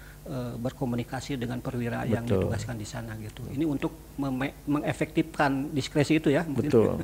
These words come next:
Speaker 2: betul, Pak Haji.
Speaker 1: <laughs> Nah, selain di <clears throat> kawasan wisata kan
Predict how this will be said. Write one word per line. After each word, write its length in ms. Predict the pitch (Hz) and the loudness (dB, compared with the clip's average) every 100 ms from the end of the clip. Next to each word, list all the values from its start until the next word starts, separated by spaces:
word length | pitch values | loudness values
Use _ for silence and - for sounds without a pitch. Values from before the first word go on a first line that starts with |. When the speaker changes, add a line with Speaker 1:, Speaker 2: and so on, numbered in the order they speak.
| - - | -6 -10
Speaker 2:
betul, 280 | - - 101 98 | -10 -8 -8 -8
Pak 160 | - | -4
Haji. 220 | 87 90 - - - | -4 2 0 0 -4
Speaker 1:
<laughs> 200 | 156 160 | 0 4
Nah, 160 | 151 120 - 139 | 4 2 -4 -8
selain 480 | - 165 160 170 175 | 0 6 8 8 6
di 400 | 170 175 175 175 - | 6 6 6 4 6
<clears throat> 240 | - 214 | 8 10
kawasan 400 | 156 156 151 160 | 10 8 10 8
wisata 480 | 156 151 147 - 190 | 6 6 6 8 6
kan 160 | 202 | 6